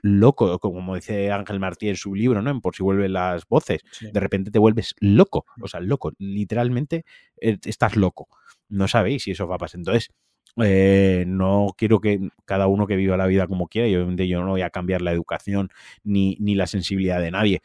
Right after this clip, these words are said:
Speaker 1: pero el ejercicio de pararte un segundo, el ejercicio de empatía de pararte un segundo a decir, "Uf, es que a lo mejor esa persona soy yo dentro de diez años",
Speaker 2: Sí.
Speaker 1: eh,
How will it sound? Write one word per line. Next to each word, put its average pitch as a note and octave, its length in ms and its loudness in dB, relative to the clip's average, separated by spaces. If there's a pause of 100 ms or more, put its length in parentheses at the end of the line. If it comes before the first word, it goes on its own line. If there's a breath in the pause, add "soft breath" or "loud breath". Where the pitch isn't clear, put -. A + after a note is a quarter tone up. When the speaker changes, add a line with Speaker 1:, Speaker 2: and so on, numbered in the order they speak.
(120)
Speaker 1:
pero F#2+ 140 0
el F#2+ 80 4
ejercicio G2+ 580 -2
de B2 440 -2
pararte A2+ 480 -2
un A#2 140 -2
segundo, G2+ 480 -4 (180)
el G2 100 -14
ejercicio G2 300 -4
de A2 60 4
empatía A2 340 0
de G2+ 40 0
pararte G2+ 280 2
un G2+ 80 0
segundo G2 340 0
a F#2+ 40 2
decir, F#2+ 320 -4 (200)
"Uf, B2+ 160 -2 (340 loud breath)
es - 100 -18
que - 80 -2
a - 20 2
lo G2 80 2
mejor G#2 160 0
esa G#2+ 120 -2
persona G#2+ 280 0
soy G2 160 0
yo F#2+ 120 4
dentro F#2+ 280 2
de F2+ 160 2
diez F2+ 220 -4
años", G#2 280 -4
Speaker 2:
Sí. F2+ 60 -20 (420)
Speaker 1:
eh, F2+ 600 0